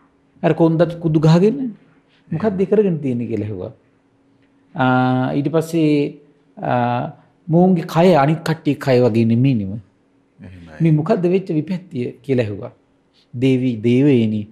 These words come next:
Speaker 1: මොහු ජරා ජීර්ණ වෙලා" කියලා කිව්වා.
Speaker 2: එහෙමයි.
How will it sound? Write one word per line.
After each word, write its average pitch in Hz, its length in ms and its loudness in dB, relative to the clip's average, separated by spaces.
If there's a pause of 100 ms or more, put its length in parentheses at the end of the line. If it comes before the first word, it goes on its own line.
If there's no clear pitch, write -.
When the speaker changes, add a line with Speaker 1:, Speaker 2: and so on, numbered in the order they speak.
(220)
Speaker 1:
මොහු 135 240 -8
ජරා 120 340 -6
ජීර්ණ 110 400 -6
වෙලා" 104 600 -10
කියලා - 260 -14
කිව්වා. 117 260 -12 (280)
Speaker 2:
එහෙමයි. 87 500 -20